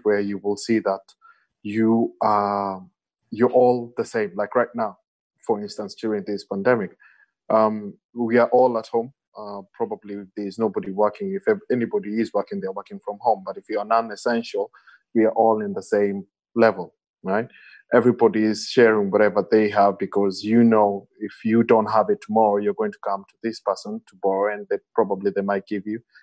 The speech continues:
But because we are greedy, nobody wants to share, right? So if we remove that element of greed and put it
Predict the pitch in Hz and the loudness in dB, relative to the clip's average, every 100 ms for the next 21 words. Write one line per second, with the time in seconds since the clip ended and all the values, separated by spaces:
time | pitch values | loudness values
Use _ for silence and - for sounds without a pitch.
0 | _ - 98 95 107 - 113 104 104 95 | _ 0 0 2 -2 0 0 2 0 0
1 | 135 147 120 131 - - 107 98 101 95 | 2 4 4 -2 -4 -6 -4 -4 -4 -2
2 | 107 101 - 95 147 104 - _ _ _ | -2 -2 -10 -2 0 0 -4 _ _ _
3 | _ - 110 156 - - - - 120 120 | _ -4 -2 -4 -8 -20 -16 0 2 4
4 | 156 156 143 143 143 131 131 117 127 120 | 4 4 4 4 2 2 -2 0 -2 0
5 | 117 117 - 113 - 113 127 120 - 110 | -4 -6 -4 -6 -6 -2 -2 -2 -8 -12
6 | 110 - 120 113 | -12 -8 -10 -10